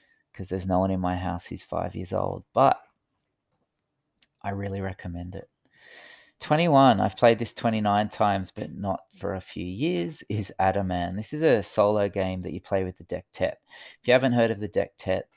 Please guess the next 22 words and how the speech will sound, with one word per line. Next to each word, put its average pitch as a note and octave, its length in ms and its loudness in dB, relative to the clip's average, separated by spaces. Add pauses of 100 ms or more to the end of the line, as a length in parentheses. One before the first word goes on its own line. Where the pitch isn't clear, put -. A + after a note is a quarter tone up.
(140)
um, F2+ 460 -4 (600)
it's - 160 -4
a A#2 60 -4
deck. G#2+ 400 4
There D3+ 200 6
are F3+ 40 6
a E3+ 40 4
few F#3 220 -4
decks A#2+ 380 0
out G#2 220 0
there G2+ 120 0
that G2 160 -4
aren't F#2 320 -4
the G2 140 -4
common F#2+ 560 -6
stock, - 400 -4 (100)
stock - 480 -6
standard, G2 720 -6 (760)
uh, F2+ 360 -2 (1080)
deck G2+ 260 0
of - 120 -14
cards. - 540 -2